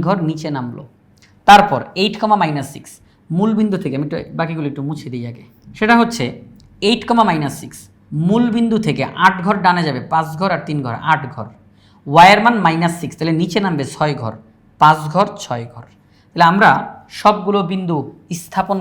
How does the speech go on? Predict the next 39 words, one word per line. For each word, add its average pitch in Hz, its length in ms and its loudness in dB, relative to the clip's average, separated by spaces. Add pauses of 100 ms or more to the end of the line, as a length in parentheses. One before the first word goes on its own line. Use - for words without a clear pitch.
করে 185 200 0
ফেলছি, 113 260 -14 (580)
সবগুলো 170 340 0 (100)
বিন্দু 202 240 -2 (500)
স্থাপন 175 280 -4 (100)
করে 208 200 4
ফেলছি। 214 280 -6 (540)
এরপরে 269 360 6 (100)
আমরা 175 220 4 (460)
স্কেল 214 340 -4
দিয়ে 254 160 -4
এই 170 140 -4
সবগুলো 165 360 -2
বিন্দুকে 170 320 -4 (120)
যোগ 165 100 -6 (140)
করে 151 240 -6
দিয়ে 196 140 -10 (840)
লিখলাম। 127 360 -12 (500)
তো - 40 -4 (120)
এটা 175 160 0
আমরা 190 140 -2
দেখতেছি 180 240 -6
একটা 135 180 -8
সরল 151 260 -2 (120)
রেখা। - 180 -12 (160)
এটা 180 180 -2
কি? 190 80 -8 (120)
একটা 135 160 2 (500)
সরল 151 360 0 (520)
রেখা। - 260 -8 (240)
তাহলে 160 200 -6
আমরা 156 180 -2
এই 143 100 -8
কথা 165 200 -4
এখানে 147 240 -8
জানাই 156 280 -4
দিব 135 120 -12 (580)
যে 143 140 0
আমরা 143 140 -2